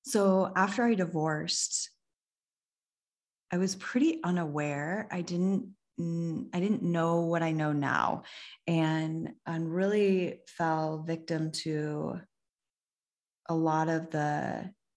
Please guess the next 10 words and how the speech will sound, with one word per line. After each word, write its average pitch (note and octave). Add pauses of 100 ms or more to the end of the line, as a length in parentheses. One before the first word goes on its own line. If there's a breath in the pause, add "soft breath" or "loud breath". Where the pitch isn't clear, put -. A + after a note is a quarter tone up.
(340)
experiences E3+
that D3+
I D3+
had D3
with D3+
men D3 (140)
and D#3
just D3
feeling D3
like, C#3